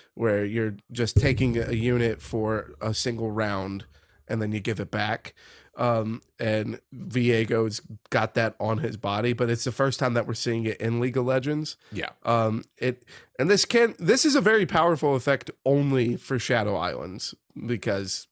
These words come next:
Speaker 1: or, or the Shadow Isles has all the ways to sacrifice their stuff.
Speaker 2: Exactly.
Speaker 1: So all of a sudden, the, you know, that all of a sudden that Glimpse Beyond's a kill spell. <laughs>
Speaker 2: Yeah, and, and the part, the part that we, you know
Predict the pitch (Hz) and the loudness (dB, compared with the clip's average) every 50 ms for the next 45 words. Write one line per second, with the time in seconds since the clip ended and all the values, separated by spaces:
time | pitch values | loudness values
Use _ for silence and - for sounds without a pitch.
0 | _ - - 120 113 104 101 - - 123 120 117 - _ _ - 123 113 - - | _ -6 -4 -2 -2 -2 -4 -4 -4 -4 -4 -6 -8 _ _ -6 -4 -2 -2 0
1 | 107 104 110 107 107 110 110 113 120 - 175 113 113 113 - - _ - - 110 | 0 0 0 0 0 0 0 -2 -2 0 -2 -2 -2 -2 -6 -10 _ -4 -2 -2
2 | 110 110 117 110 110 107 113 120 120 - - 151 151 - - - - - - - | 0 0 0 -2 0 0 0 0 -2 -2 -4 -4 -4 -2 -4 -4 -4 -6 -6 -6
3 | 180 147 - - 131 120 120 - - - - 147 - - - - - - 95 87 | -6 -4 -2 0 0 0 2 0 0 2 2 0 0 -2 -6 -8 -8 -6 -4 -4
4 | 98 - - 127 127 - - - - - - - - 196 - - 190 156 147 175 | -2 -2 -2 -4 -6 -8 -12 -14 -14 -14 -12 -10 -8 -4 2 4 4 6 6 6
5 | 208 220 190 190 185 - - 262 269 208 180 185 196 196 - - - - - - | 6 6 4 2 2 4 4 4 4 2 0 -2 -6 -6 -10 -14 -20 -20 -20 -14
6 | - - - - 160 160 165 170 190 175 147 143 139 147 147 160 - - - - | -12 -10 -4 0 2 2 4 4 4 4 4 6 4 4 4 2 0 -6 -16 -20
7 | - - - _ - - 160 175 170 - 185 180 160 151 123 110 - 151 180 180 | -20 -20 -20 _ -4 0 0 2 2 4 4 4 4 2 2 4 4 4 4 4
8 | 160 135 - - 151 143 151 156 165 147 123 120 107 - - 156 151 143 - - | 4 0 2 4 4 6 6 6 4 4 2 0 -2 0 2 2 2 2 0 -2
9 | - 113 92 - - - _ - 151 - - _ _ - - - - 320 - - | -2 -2 -2 -2 -4 -8 _ -18 -18 -18 -20 _ _ -20 -20 -16 -14 -4 -2 0
10 | 208 - - - 160 185 233 - 247 - - 269 277 - - - - 151 147 131 | 0 0 -2 -2 0 4 4 6 4 4 4 2 2 2 2 0 0 0 0 -2
11 | - - - 202 214 208 - - 143 123 - - - 185 - - - 127 - - | -4 -2 -2 0 0 -2 -2 -2 -4 -4 -2 -2 -2 -2 -2 -2 -2 -4 -4 -4
12 | - - 110 113 107 104 98 85 85 - - - 90 82 78 71 65 60 53 - | -4 -4 -2 -2 0 -2 -2 -4 -6 -8 -8 -8 -8 -6 -6 -8 -10 -10 -12 -14